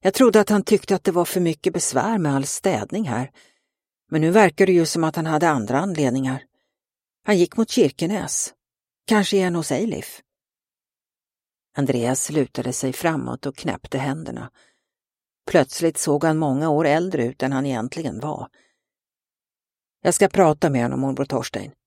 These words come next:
Han måste ha en anledning, och den ska helst vara riktigt bra." Torstein nickade. Alla satt tysta en stund medan de drack Birtes rykande heta kaffe.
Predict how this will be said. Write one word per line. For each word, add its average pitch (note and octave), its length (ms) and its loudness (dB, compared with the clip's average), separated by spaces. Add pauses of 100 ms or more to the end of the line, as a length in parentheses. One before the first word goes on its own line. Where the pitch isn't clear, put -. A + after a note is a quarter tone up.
(540)
Han E3+ 100 2
måste F#3 260 2
ha D#3+ 120 4
en E3 80 2
anledning, C#3 640 -2 (440)
och E3 100 0
den E3+ 180 2
ska - 140 -4
helst C#3 360 -4
vara C3 260 2
riktigt - 480 -6
bra." D3+ 360 -2 (760)
Torstein C3+ 460 -2
nickade. C3 520 -10 (1000)
Alla D#3 300 6
satt - 340 -2
tysta - 360 -6
en D3+ 100 -4
stund B2 400 -2
medan C3 260 0
de C3 180 -2 (120)
drack E3 380 -2
Birtes C3+ 560 -4
rykande C#3 580 -2
heta C3+ 380 -6
kaffe. - 500 -10